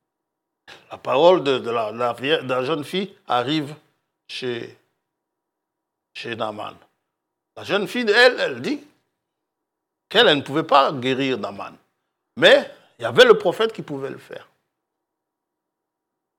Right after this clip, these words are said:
Alors, il y est allé. Et quand il est allé, il avait son idée. Lui croyait que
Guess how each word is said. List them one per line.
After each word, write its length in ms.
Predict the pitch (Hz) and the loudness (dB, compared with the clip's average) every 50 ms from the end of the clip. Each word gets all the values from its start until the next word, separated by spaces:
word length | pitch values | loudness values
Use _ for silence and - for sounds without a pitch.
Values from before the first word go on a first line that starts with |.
| _ _ _ | _ _ _
Alors, 840 | - 139 131 104 113 107 - - 78 98 131 175 214 202 170 147 - - - _ _ _ _ _ _ _ _ _ _ _ _ _ _ _ _ _ _ _ _ - | -10 -8 -6 -6 -8 -8 -10 -12 -8 0 2 2 4 2 2 -2 -8 -16 -20 _ _ _ _ _ _ _ _ _ _ _ _ _ _ _ _ _ _ _ _ -2
il 160 | 165 170 156 | -2 0 4
y 120 | 160 160 | 4 4
est 160 | 151 147 - | 4 4 2
allé. 360 | 131 107 110 127 170 269 147 - - _ _ _ _ _ _ _ _ _ _ _ _ _ _ _ _ _ _ _ _ _ _ | -2 -4 0 0 0 0 -2 -4 -12 _ _ _ _ _ _ _ _ _ _ _ _ _ _ _ _ _ _ _ _ _ _
Et 40 | - | -12
quand 260 | - - 214 233 226 220 | 0 2 2 2 2 2
il 80 | 208 208 | 4 4
est 140 | 202 202 | 4 4
allé, 320 | 196 175 196 233 269 - 208 | 4 2 2 2 2 0 2
il 80 | 196 | 4
avait 240 | 185 175 170 233 247 | 4 4 6 4 2
son 240 | 240 - 208 208 208 | 2 0 0 0 2
idée. 420 | 202 196 180 202 202 185 - - - - _ _ _ _ _ _ _ _ _ - | 2 0 2 2 2 2 0 -4 -12 -20 _ _ _ _ _ _ _ _ _ -6
Lui 200 | 151 214 262 - | -2 -2 -2 0
croyait 340 | - - 190 190 202 202 196 | 4 6 6 8 8 6 4
que 320 | - 185 160 151 139 127 | 2 0 -2 0 -2 -4